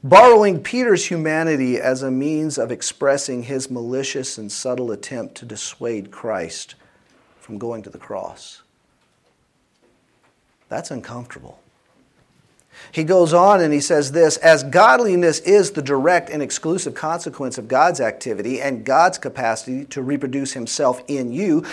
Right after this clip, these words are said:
so all ungodliness is the direct and exclusive consequence of Satan's activity and of his capacity to reproduce the devil in you.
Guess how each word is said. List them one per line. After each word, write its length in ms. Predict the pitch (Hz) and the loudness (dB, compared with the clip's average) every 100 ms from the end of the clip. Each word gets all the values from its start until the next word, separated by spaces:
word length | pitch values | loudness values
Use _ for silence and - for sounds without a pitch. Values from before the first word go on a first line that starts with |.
| - | -12
so 560 | - - 208 196 175 - | -8 -2 4 6 6 4
all 380 | 170 214 208 - | 4 6 6 4
ungodliness 920 | 185 262 170 117 113 123 123 135 160 | 0 0 0 0 -2 -4 -6 -6 -8
is 240 | - 139 139 | -6 -6 -6
the 80 | 131 | -6
direct 420 | 131 139 147 147 | -2 0 0 -2
and 80 | 135 | -10
exclusive 500 | 127 - 156 156 147 | -10 -8 -6 -8 -10
consequence 760 | 156 170 190 156 139 135 139 - - - | -8 -8 -8 -12 -10 -8 -8 -14 -10 2
of 160 | 160 | 2
Satan's 460 | - 202 226 165 143 | 4 0 0 0 0
activity 680 | 120 117 - 110 113 135 185 - _ _ _ _ _ - | 2 0 -4 -6 -4 -6 -8 -16 _ _ _ _ _ 2
and 180 | 190 180 | 4 6
of 160 | 165 | 2
his 280 | - 277 269 | 0 -2 -2
capacity 680 | - 131 113 101 - 131 160 | -6 -4 -2 -2 -4 -8 -8
to 140 | 147 | -6
reproduce 480 | 135 135 135 135 143 | -6 -4 -6 -6 -6
the 100 | 151 | -4
devil 400 | 151 143 160 180 | 2 2 2 0
in 140 | 190 | -2
you. 320 | 254 302 - | -6 -8 -14